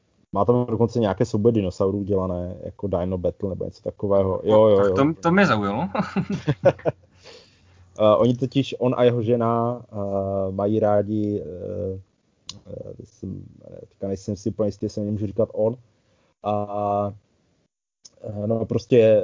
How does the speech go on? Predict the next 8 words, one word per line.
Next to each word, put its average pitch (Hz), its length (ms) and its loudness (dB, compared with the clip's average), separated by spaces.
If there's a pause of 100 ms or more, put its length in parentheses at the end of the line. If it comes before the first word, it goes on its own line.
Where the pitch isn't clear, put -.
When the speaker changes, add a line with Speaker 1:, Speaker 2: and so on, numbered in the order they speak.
(140)
Speaker 1:
ta 110 100 2
autorská 107 360 2
dvojice 101 320 2
Raslových, 107 640 0
eh, 95 540 0
má 95 240 -2
ráda, 98 500 0 (640)
eh, 95 580 -6